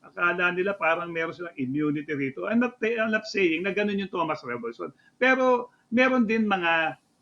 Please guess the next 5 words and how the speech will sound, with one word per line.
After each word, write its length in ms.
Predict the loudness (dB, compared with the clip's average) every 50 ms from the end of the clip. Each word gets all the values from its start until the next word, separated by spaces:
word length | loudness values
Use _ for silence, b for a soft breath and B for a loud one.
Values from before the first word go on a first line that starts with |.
| _ _ -10
ganun. 420 | -2 0 0 0 0 0 -2 -2 -2
So, 340 | -2 0 2 2 2 2 B B B B B B B
so 220 | B -10 -6 -4 0
ang 140 | 2 4 4
nangyayari, 720 | 4 4 4 4 6 8 8 8 8 6 4 4 2